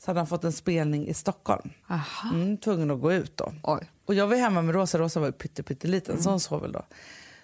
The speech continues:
Speaker 1: Och då blev det helt plötsligt så här, "Vänta, det är ju någonting som inte stämmer.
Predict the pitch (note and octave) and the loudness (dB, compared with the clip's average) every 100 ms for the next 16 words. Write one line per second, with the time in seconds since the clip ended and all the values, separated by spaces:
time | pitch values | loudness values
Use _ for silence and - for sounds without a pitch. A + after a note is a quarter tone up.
0 | - _ - G3+ - D#3+ G#3+ G#3 G3+ F#3+ | -20 _ -2 -2 -4 0 2 4 4 4
1 | F#3+ F#3 F#3+ F3 F3+ E3+ E3+ E3 D3+ D3+ | 2 0 -4 -2 2 2 2 0 -2 0
2 | D3+ E3 D#3+ D#3 F3 F#3 F3 E3 E3 D#3 | 0 0 -2 -2 -2 0 0 2 0 0
3 | D3 D3 C#3 D3+ D3+ C#3+ D3 D#3+ D3+ C#3+ | -2 -4 -6 -4 -4 -4 -6 -2 -2 -2